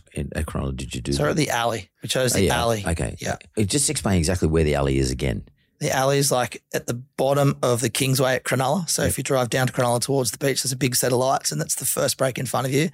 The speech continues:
Speaker 2: A couple of restaurants and the Esplanade line it. And, um, it's kind of the centre of Cronulla. A little wave there called the Alley, where I grew up surfing, and a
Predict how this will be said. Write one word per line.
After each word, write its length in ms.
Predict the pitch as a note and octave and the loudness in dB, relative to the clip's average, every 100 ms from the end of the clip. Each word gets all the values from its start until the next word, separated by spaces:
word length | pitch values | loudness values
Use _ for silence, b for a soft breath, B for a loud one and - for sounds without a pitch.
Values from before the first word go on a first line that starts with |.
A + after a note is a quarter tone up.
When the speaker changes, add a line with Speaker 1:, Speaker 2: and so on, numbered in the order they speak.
| B B B | B B B
Speaker 2:
A 40 | B | B
couple 300 | D3 C#3 B2+ | -2 2 4
of 60 | B2 | 4
restaurants 540 | C3 - C3+ B2 A#2 | 2 0 0 0 0
and 80 | C3+ | 0
the 60 | C3+ | 0
Esplanade 520 | B2+ D#3+ C#3 B2+ A#2+ | 0 2 2 2 2
line 220 | B2+ C3+ | 2 2
it. 120 | F3 - B B B B B B - | 0 -4 B B B B B B -6
And, 560 | C3 B2+ C3 - - - | -4 -4 -6 -8 -10 -8
um, 380 | B2+ B2 D2 - - | -6 -6 -8 -12 -8
it's 120 | - | -6
kind 160 | - A#2 | -2 -2
of 40 | |
the 60 | - | -2
centre 260 | - G#2 | -2 -4
of 80 | B2+ | -6
Cronulla. 380 | - B2+ C3 C3 - | -4 -2 0 -2 -2
A 40 | |
little 160 | D3+ C3 | 2 4
wave 200 | B2+ B2 | 4 2
there 140 | B2 | 2
called 180 | A#2 B2+ | 0 0
the 120 | C#3 | 0
Alley, 280 | B2+ B2 D3 | 0 2 4
where 280 | C#3+ B2+ A#2+ - B B | 4 4 0 -2 B B
I 100 | B2 | 0
grew 160 | C3 | 2
up 100 | A#2+ - | 2 2
surfing, 460 | C3+ - - G3 - b b b b - | 0 0 2 0 -2 b b b b -6
and 380 | B2+ B2+ - | -2 -2 -4
a 40 | F3 | -6